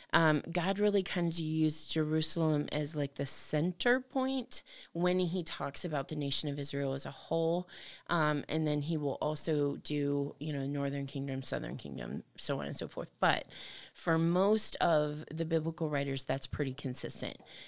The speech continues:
where Jerusalem is kind of your center, and then it kind of moves out from there. All right, so Damascus is northeast of Jerusalem. Um, you've got Gaza down in verse six. That is southwest. So we've literally gone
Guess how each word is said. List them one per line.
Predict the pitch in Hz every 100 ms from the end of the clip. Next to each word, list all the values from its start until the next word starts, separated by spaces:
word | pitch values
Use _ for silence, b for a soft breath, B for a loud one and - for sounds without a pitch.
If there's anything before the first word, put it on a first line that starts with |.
| B
where | 151
Jerusalem | 147 156 147 165 - 147 139
is | -
kind | - 147
of | 135
your | 139
center, | 127 - 107 104 160 -
and | 156 135
then |
it | 135 -
kind | 147
of | 135
moves | 135 135 127 131
out | 123 -
from | -
there. | - - -
All | -
right, | 151 -
so | - 196 165 160
Damascus | 160 175 160 165 - 196
is | 196 165
northeast | 165 147 - - 147 - -
of | 160 160
Jerusalem. | 165 151 - 143 160 226 - _ -
Um, | 160 151 147 143 -
you've | 175 160
got | 160 - 160 -
Gaza | 175 160 165 156 139 143 -
down | 151 143
in | 147
verse | 143 139
six. | - 139 135 -
That | - 151
is | 156
southwest. | - - 185 202 - 180 131 - - - - - _ _ _
So | - 160
we've | 143 147 143
literally | 160 151 151 147
gone | 143 135 135 139